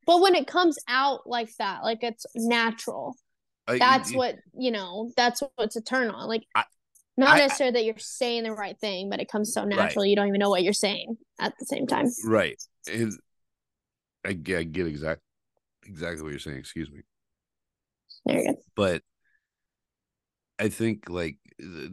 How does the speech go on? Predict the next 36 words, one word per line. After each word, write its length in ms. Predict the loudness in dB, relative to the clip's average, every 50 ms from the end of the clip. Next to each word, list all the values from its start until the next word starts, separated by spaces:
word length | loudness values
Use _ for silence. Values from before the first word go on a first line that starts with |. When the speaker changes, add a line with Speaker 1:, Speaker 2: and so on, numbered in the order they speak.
| -16 -18
Speaker 2:
th-, 220 | -16 -14 -12 -8
here's 260 | -4 -4 -4 -4 -4
the, 80 | -8 -12 -12 -16 -16 -14
the 260 | -14 -14 -10 -10 -10 -4
easiest 420 | -2 -2 -2 -2 -2 -6 -6 -4
way 100 | -6 -6
to 80 | -6 -8
put 240 | -8 -6 -6 -4 -4
it. 60 | -4
Like, 200 | -6 -8 -10 -10 -12
you, 140 | -14 -14 -14 _ -20 -20 -20 -20 -20 -18 _ -4
every 220 | -2 0 2 2
woman 260 | 2 2 0 -2 -4
is 120 | -6 -8 -6 -2
absolutely 400 | 0 0 0 0 -2 -6 -6 -6 -6
gonna 100 | -6 -6
be 100 | -6 -8 -8
different. 340 | -8 -10 -10 -12 -12 -14 -14 _ _ _ _ _ _ _ _ _ _ _ _ _ _ _ _ _ _ _ _ _ _ _ _ _ _ _ _ _
What 280 | -12 -6 -2 0 2 2
I 80 | 2 0
say 240 | -2 -4 -4 -4 -4
and 100 | -4 -6
how 240 | -6 -8 -6 -4 -4
I 60 | -6
say 200 | -6 -6 -6 -6
it 160 | -6 -6 -8
to, 220 | -10 -10 -10 -10 -12 -12 -12
to 120 | -12 -10
one 320 | -10 -8 -8 -6 -6 -6 -6
chick, 260 | -6 -6 -6 -8 -8 -10 _ -20 -20 -20 _ _ _ _ _ _ _ _ _ _ _ _ _ _ _ _ _ _ _ _ _ _ _ _ _ _ _ _ _ _ _ _ _ _ _ _ _ _ _ -20
e-, 100 | -20 -20 -16 -14 -14 -14 -14 _ _
even 320 | 0 2 4 4 4 4 2
it, 120 | 2 2
let's 260 | 2 0 0 0 -2
just 200 | -4 -4 -4 -2
say 260 | -2 -2 -2 -2 -4